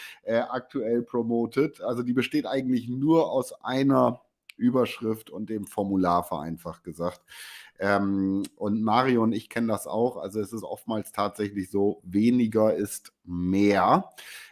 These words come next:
Ähm, und man muss aber trotzdem hier und da mal so ein ganz bisschen, äh, darauf achten, ähm,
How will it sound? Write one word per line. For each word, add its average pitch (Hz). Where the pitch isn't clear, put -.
Ähm, 123
und 143
man 135
muss 143
aber 151
trotzdem 147
hier 143
und 127
da 120
mal 127
so 123
ein 123
ganz 127
bisschen, 127
äh, 107
darauf 113
achten, 113
ähm, 104